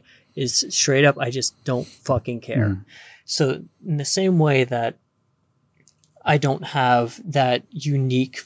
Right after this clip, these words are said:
Speaker 1: voice to make video essays, I also don't have that unique voice to put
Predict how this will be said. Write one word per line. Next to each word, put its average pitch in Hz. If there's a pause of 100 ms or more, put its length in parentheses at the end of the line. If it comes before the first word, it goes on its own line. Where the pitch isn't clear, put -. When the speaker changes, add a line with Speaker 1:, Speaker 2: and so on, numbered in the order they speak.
Speaker 1:
voice 120 (400)
to 147
make 123 (400)
video 180
essays, 113
I 139
also 156
don't 127
have 127
that 135
unique 127
voice 120
to 123 (200)
put 123